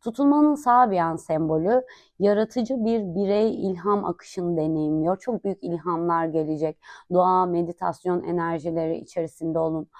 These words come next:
Arınma enerjileri içerisinde olun. Çünkü Balık burcu on ikinci ev. Kendi alanlarınızı temizleyin. Bu anlamda enerji tekniklerinden faydalanın.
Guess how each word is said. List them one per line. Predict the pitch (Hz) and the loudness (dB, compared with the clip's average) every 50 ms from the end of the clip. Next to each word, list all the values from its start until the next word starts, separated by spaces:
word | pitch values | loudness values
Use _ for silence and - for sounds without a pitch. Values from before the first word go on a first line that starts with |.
| - - - - - | -20 -20 -20 -8 -2
Arınma | 170 180 190 190 185 180 185 185 | -2 0 0 0 0 0 -2 -2
enerjileri | 180 175 175 170 170 170 170 147 165 156 156 170 165 160 160 | -2 -2 -2 -2 -2 -2 -2 -4 -4 -2 0 0 0 0 -4
içerisinde | 160 - - - 165 160 - - - 165 160 165 | -8 -8 -8 -8 -8 -8 -10 -10 -8 -6 -4 -4
olun. | 160 160 156 160 165 | -4 -4 -6 -6 -8
Çünkü | - _ 165 165 | -8 _ -8 -4
Balık | 160 160 165 160 - _ | -4 -4 -4 -4 -8 _
burcu | 165 160 156 156 165 | -10 -8 -6 -6 -6
on | 165 165 170 | -4 -4 -4
ikinci | 165 156 - _ 156 156 - 165 | -4 -4 -6 _ -8 -6 -6 -4
ev. | 156 170 196 202 - _ - - - _ _ _ | -2 -2 -2 -2 -4 _ -20 -20 -20 _ _ _
Kendi | - 165 165 170 175 - | -8 -4 -2 0 0 0
alanlarınızı | - 170 165 165 165 160 160 165 160 160 165 160 156 156 _ | 0 -2 0 0 0 -2 -2 -2 -2 -2 -4 -4 -6 -8 _
temizleyin. | _ 175 165 160 165 151 156 165 160 160 160 160 160 165 | _ -6 -4 -4 -4 -6 -6 -6 -4 -4 -4 -4 -2 0
Bu | 170 | 0
anlamda | 165 170 170 165 165 160 170 165 | 0 2 0 -2 -2 -2 -2 -4
enerji | 165 165 160 165 160 160 160 160 - _ | -2 -4 -4 -4 -4 -4 -6 -8 -10 _
tekniklerinden | 175 160 - - 170 - _ - 165 165 160 160 160 160 156 156 | -12 -12 -8 -10 -10 -10 _ -10 -8 -6 -4 -4 -4 -4 -4 -6
faydalanın. | 156 - 165 160 160 160 160 160 156 160 165 160 156 156 156 - | -6 -4 -4 -4 -4 -4 -4 -4 -4 -2 -2 -2 -2 -2 -4 -6